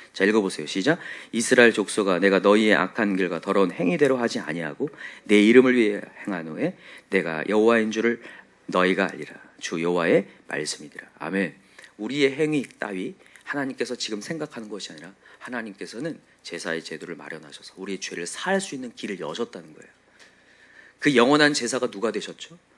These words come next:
예수 그리스도입니다. 오늘도 우리 예수 그리스도를 붙잡고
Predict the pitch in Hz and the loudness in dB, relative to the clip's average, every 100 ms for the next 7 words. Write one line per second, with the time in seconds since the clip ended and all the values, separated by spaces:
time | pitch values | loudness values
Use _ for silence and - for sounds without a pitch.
0 | _ _ _ _ 87 - - - 82 - | _ _ _ _ -8 -8 -12 -16 -18 -18
1 | 85 82 _ - _ _ _ _ _ _ | -20 -20 _ -20 _ _ _ _ _ _
2 | 90 87 92 92 90 110 - 135 - 110 | -10 -6 -6 -2 2 2 2 -6 -6 -6
3 | - 110 101 87 - 85 - 123 | -4 -6 -6 -12 -14 -14 -16 -20